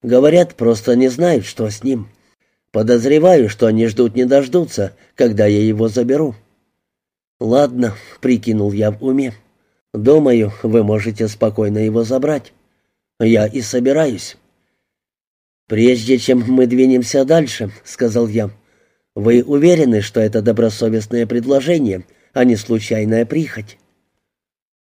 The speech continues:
«Я получил от этого человека письмо, я говорил с ним по телефону,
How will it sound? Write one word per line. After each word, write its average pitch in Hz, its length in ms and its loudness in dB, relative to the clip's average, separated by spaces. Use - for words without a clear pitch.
«Я 117 260 2
получил 127 600 0
от 135 180 -4
этого 127 320 2
человека 131 560 0
письмо, 147 480 0
я 117 220 2
говорил 110 400 0
с 107 100 -16
ним 117 180 0
по 123 120 -2
телефону, 135 680 0